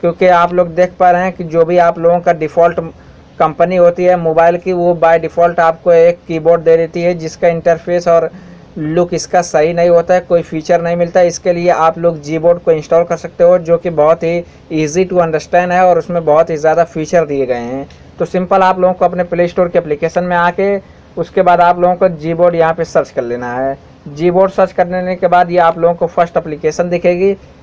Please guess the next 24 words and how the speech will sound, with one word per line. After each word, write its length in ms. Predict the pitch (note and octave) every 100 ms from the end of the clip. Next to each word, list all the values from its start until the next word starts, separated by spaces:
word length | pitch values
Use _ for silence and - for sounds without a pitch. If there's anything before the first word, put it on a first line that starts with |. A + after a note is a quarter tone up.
| -
इस 160 | F3+ F3
application 520 | D#3+ D#3+ E3 E3 F3+
को 120 | F3
आप 200 | E3 E3
लोगों 120 | E3
को 120 | E3+ F3
simple 380 | E3 D#3 E3
install 360 | D3+ C#3 D3+ C3+
कर 120 | B2+
लेना 280 | A#2+ B2 B2
है। 200 | C3 C#3 - - -
हम 160 | D#3 E3+
जैसा 280 | F3 F3+
कि 200 | F3+ F#3+
इस 120 | F3+ F3
application 500 | E3 E3 E3 F3+ F#3
को 80 | F3+
install 400 | D#3 - E3+ F3
कर 160 | F3 E3+
चुके 280 | F#3 F3+
हैं, 260 | F3+ G3 G3+ - - -
तो 60 | F3
यहाँ 180 | E3 F3
simple 440 | F3 E3 F#3+ F#3+